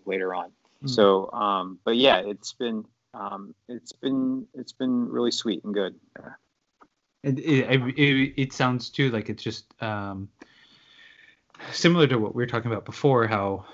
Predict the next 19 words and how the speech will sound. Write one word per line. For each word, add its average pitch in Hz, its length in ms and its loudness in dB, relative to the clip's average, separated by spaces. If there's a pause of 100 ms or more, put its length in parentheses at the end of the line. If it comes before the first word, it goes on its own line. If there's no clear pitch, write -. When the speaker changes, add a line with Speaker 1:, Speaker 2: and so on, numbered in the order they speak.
(120)
Speaker 2:
something 123 420 0
this, 117 320 -2
uh, 117 360 -4
serious 117 580 2
and, 107 340 0
um, 101 360 -4
impactful 113 580 -2
as 104 80 0
covid 113 360 4
nineteen 107 340 4
causes 110 340 2
you 113 120 4
to 107 80 0
be 110 80 8
more 101 160 2
conscious 107 480 0
of, 95 300 -4
of 101 180 -6
God. 98 440 2